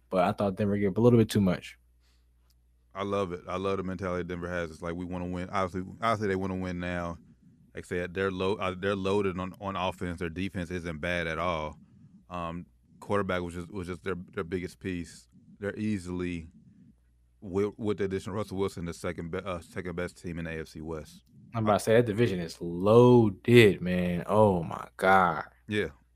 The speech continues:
Speaker 2: but Denver, for me, Denver,
Speaker 1: Jeez.
Speaker 2: Denver jumps all the way to number two. And, I mean, uh, any give-, any, any given Sunday, they, they, they can beat the Chiefs. Any given Sunday, we'll, we'll,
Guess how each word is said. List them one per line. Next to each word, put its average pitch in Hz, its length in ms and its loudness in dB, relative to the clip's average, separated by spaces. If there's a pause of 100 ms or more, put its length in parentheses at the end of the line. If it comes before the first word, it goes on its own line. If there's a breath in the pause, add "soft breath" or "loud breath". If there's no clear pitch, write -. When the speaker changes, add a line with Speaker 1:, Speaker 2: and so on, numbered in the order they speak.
Speaker 2:
but 95 240 -4
Denver, 101 280 -2
for - 120 -16
me, 101 160 -2
Denver, 98 300 -2
Speaker 1:
Jeez. 107 340 -4
Speaker 2:
Denver 101 240 -2
jumps 95 260 -4
all 92 60 0
the 92 60 0
way 90 80 -2
to 90 60 -6
number 90 140 -8
two. 98 260 -12 (1120)
And, 107 280 0
I 98 60 0
mean, 98 460 -4
uh, 107 80 -12 (1200)
any 104 200 -4
give-, 110 220 -4
any, 113 320 -4
any 110 200 -4
given 110 200 -4
Sunday, 110 640 -2 (220)
they, 92 140 -6
they, 95 240 -4
they 101 200 -6
can 101 120 -6
beat 127 120 -6
the 107 80 -12
Chiefs. - 400 -14 (100)
Any 87 140 -10
given 98 160 -6
Sunday, 104 180 -6
we'll, 87 200 -6
we'll, 101 200 -4